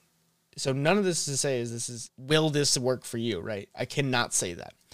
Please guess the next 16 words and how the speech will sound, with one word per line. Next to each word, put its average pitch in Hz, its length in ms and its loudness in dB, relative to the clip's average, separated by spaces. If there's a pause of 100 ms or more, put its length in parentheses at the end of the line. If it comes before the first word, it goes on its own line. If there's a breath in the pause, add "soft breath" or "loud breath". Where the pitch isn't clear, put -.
(280 loud breath)
All 135 120 2
I 131 80 2
can 131 180 -2
say 131 400 4
is 123 340 0
that 110 220 -4
here 175 300 4
is 170 260 0
what 143 160 2
I 123 180 4
do. 139 300 -4 (200)
Here's 151 360 2
what 139 300 -2 (160)
it 98 160 -4
looks - 240 -2
like 127 220 0